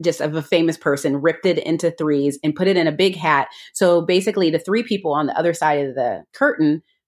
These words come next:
picked up a name, and they had to basically be that person. You didn't have to, like, mimic their voice or anything, but you gave out hints that you were that person. And it was, like, so much fun. Plus, we all cheated. So, 'cause I was just like, "I'm terrible with names.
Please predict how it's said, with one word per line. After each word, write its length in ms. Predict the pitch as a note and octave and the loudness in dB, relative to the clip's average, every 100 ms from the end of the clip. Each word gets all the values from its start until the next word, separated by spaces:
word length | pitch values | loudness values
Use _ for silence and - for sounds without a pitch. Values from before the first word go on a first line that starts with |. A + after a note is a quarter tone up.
| - | -2
picked 220 | C#4 C#4 | -2 0
up 140 | B3+ | 0
a 40 | A#3+ | 2
name, 280 | G#3 E3 D#3+ | 4 4 4
and 80 | |
they 80 | E3+ | 2
had 260 | G3+ F3 E3 | 2 0 0
to 300 | F3 D3+ C#3+ C#3+ | 0 0 -2 -2
basically 440 | E3 D#3+ D#3 D3+ | -2 0 0 0
be 240 | D3 E3 D3+ | 2 0 2
that 220 | C#3 - | 0 0
person. 400 | D#3+ B2 - C#3+ | -4 -4 -6 -4
You 80 | F#3+ | -2
didn't 140 | G3 | 0
have 140 | D#3 | 0
to, 80 | D#3 | 0
like, 200 | C3 A#2+ | -2 0
mimic 320 | D3+ D3 B2+ - | 0 0 0 -2
their 120 | C3+ | -2
voice 320 | C#3 C#3 C#3+ | 0 0 -2
or 60 | - | -4
anything, 220 | C#3 C3 | -4 -4
but 120 | B2+ F#3 | -4 -2
you 40 | |
gave 220 | E3+ D#3 | 2 4
out 160 | C#3 A#2 | 2 0
hints 340 | F#3+ D#3+ - | 0 -2 -2
that 140 | - - | -10 -4
you 120 | C#3+ | -4
were 100 | C#3 | -2
that 220 | A2+ E2+ | -4 -4
person. 420 | - C3 - - - - - - | -4 -6 -6 -12 -16 -20 -8 -2
And 140 | C4 | 2
it 100 | E4 | 2
was, 160 | G4+ G4+ | 2 2
like, 180 | G#4+ | 0
so 380 | - - B3+ B3 | -2 -2 2 2
much 220 | B3+ B3+ | 0 -4
fun. 260 | - C4+ F#3+ | -2 0 0
Plus, 260 | F#3+ B3 - | 0 -2 -2
we 140 | A3 | 0
all 220 | G3 F#3+ | 2 0
cheated. 420 | F#3+ - A3+ D3+ - | -2 -2 2 2 0
So, 160 | F3 D3 | -2 -2
'cause 120 | F#3+ | 0
I 140 | D#3+ | 2
was 120 | G#3+ | 2
just 120 | F#3+ F3 | 0 -2
like, 120 | D3+ | 0
"I'm 120 | D#3+ | -2
terrible 420 | - F#3 F#3 F#3 | -2 -4 -2 -2
with 140 | E3+ E3+ | -2 -2
names. 380 | E3 D#3+ E3 | -2 -2 -2